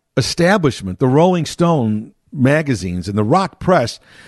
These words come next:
they were looking, they wanted now to anoint the next generational pop star of the seventies.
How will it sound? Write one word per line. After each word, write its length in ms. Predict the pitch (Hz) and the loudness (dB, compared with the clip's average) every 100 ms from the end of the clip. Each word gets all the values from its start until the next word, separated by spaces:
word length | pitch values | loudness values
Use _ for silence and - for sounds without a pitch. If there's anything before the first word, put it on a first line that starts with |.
| - | -6
they 240 | 120 185 | 0 0
were 320 | 254 208 170 156 | 2 0 0 -4
looking, 680 | 240 139 151 - 170 143 139 | -6 -2 0 0 0 0 0
they 240 | 165 277 | 0 2
wanted 420 | 240 139 107 101 | 0 0 -2 -4
now 300 | 87 95 95 | -4 -4 -4
to 320 | 101 - 123 117 | -4 0 2 2
anoint 680 | 123 117 131 139 123 113 - | 0 0 2 2 0 -4 -8
the 200 | 113 117 | 0 2
next 640 | 110 127 123 - - - - _ _ _ _ _ _ _ _ _ _ _ _ - | 4 2 -2 -10 -16 -16 -20 _ _ _ _ _ _ _ _ _ _ _ _ -2
generational 840 | 110 147 139 135 135 - 123 110 | 2 2 2 0 -2 -4 -4 -2
pop 340 | 123 135 - | -2 -2 -2
star 480 | - 104 71 65 - _ _ _ - | -10 -12 -12 -14 -20 _ _ _ -2
of 180 | 120 104 | -2 -2
the 100 | 107 | -6
seventies. 840 | - 139 139 107 65 65 _ _ | -2 0 0 -4 -12 -20 _ _